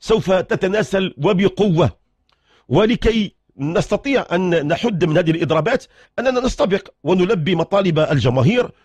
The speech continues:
ونخلق نوعًا من التوازن الاقتصادي ونستثمر في الطاقات المتجددة وما أكثرها، ثم نعتمد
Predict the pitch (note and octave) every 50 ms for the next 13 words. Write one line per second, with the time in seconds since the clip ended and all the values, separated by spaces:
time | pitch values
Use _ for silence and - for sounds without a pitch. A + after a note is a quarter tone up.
0 | _ _ _ _ C3+ F3+ F#3+ F#3 F3+ F3+ F3 D3+ D#3 D3+ C3+ D3+ C#3 D3 D3+ E3+
1 | G#3 A3+ - - F#3+ F#3+ - - - F3+ A#3+ B3 A3+ E3 D#3+ E3 D3+ E3 F3 -
2 | - - E3 D#3+ F#3 A#3+ B3 A3+ C3+ E3+ E3+ D3+ - - D#3 E3 F3+ F3 - -
3 | F3 C3+ - D3+ D3+ B2+ A3 B3+ E3+ - - _ _ _ _ _ _ _ _ _
4 | _ C3+ D3 F3+ G3+ A3 A3 G#3+ F3 - - _ _ _ - D#3 D#3+ F#3+ G3 -
5 | - - B3+ - - D#3+ G3+ F3 C3 A#2+ - _ _ _ _ _ _ _ - F3+
6 | G3+ F3+ F3+ - - G3 E3+ - A3 A#3 A3+ - F3+ F3+ F3 E3+ D#3 - F3 A2+
7 | F3 E3 B2 G3 G3 A#3+ A#3+ - - C#3 E3 - E3 F#3 - A#3+ - - G3+ D3+
8 | D3 F2+ F#2+ - - _ _ _ _ _ _ _ _ _ _ _ _ _ _ _
9 | _ _ _ _ _ _ _ _ _ _ _ _ _ _ _ _ _ _ _ _
10 | _ _ _ _ _ _ _ _ _ _ _ _ _ _ - D4 C#4+ B3+ A3+ G#3+
11 | G#3 G3+ - _ _ _ _ C3+ F3 E3+ C3 - - - G#3+ G#3 G3+ D#3 G#2